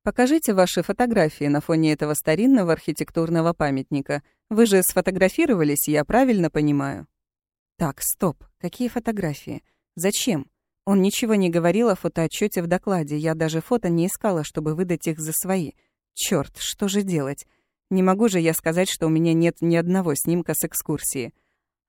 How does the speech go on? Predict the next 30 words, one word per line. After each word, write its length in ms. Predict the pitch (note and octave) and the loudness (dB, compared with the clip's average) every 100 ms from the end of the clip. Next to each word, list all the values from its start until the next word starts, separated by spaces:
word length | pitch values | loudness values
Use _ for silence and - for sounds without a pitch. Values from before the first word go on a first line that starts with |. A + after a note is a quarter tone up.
| _ - | _ -2
Они... 560 | A3+ A3+ A3 A3 G3 - _ - | 2 4 4 2 0 -6 _ -4
они 220 | A3 A#3 | 4 4
сохранены 600 | A#3 A3+ G#3+ A3 A#3 A#3+ | 4 0 4 6 6 6
у 20 | G3+ | 4
меня 260 | G3 G3+ | 2 2
на 120 | F#3+ | 2
компьютере, 640 | - F#3+ G#3 C#4+ A#3+ G3+ F#3+ | 2 -2 0 -2 0 0 0
но 160 | G3 | 0
если 340 | G3 G#3+ A3 G3+ | 0 0 0 0
вы 140 | G#3 | 0
позволите, 500 | G3+ G3 B3 B3 - | 0 0 0 0 0
могу 260 | F#3+ F#3+ G3+ | -2 0 -2
принести 460 | - F#3+ G3 - | -2 -2 -2 -2
их 140 | A#3+ - | -2 -2
после 320 | F#3+ - F3 | -6 -2 0
занятий 500 | F3+ G3 C4 - F3+ | 0 2 0 0 -6
и 60 | F3 | -4
показать". 560 | E3+ F3+ F3+ G3+ - _ _ _ _ _ _ _ _ | -2 -2 0 -2 -2 _ _ _ _ _ _ _ _
"Садитесь, 640 | - A3+ G3 - A2 - - - | 0 2 2 -2 -6 -12 -14 -4
ваш 280 | F#3+ G#3 G#3+ | 0 0 0
ответ 300 | G#3+ G#3 F#3+ | 0 0 2
не 120 | F#3 | 2
засчитывается". 840 | G3+ - D3+ C#3 C3+ C3 - - - _ _ _ _ _ _ | 0 0 -6 -4 -6 -6 -8 -14 -20 _ _ _ _ _ _
"Что? 380 | - - A3 - _ _ | -8 0 0 -2 _ _
Почему?" 560 | - - - C#4 C4+ - _ _ _ _ _ _ _ _ | -4 -2 6 6 6 2 _ _ _ _ _ _ _ _
Шокированно 680 | - F#3+ - C#4 B3 G3+ F3+ | -4 -4 0 0 2 2 0
смотрю 360 | - E3+ - B3 | 0 -2 0 0
на 140 | G#3 | 2
профессора 540 | - F3+ E3 - D#3 | -2 -2 -2 -2 -4
Салливана. 600 | E3+ B2+ B2+ C3 B2+ A#2+ | -4 -6 -6 -8 -8 -10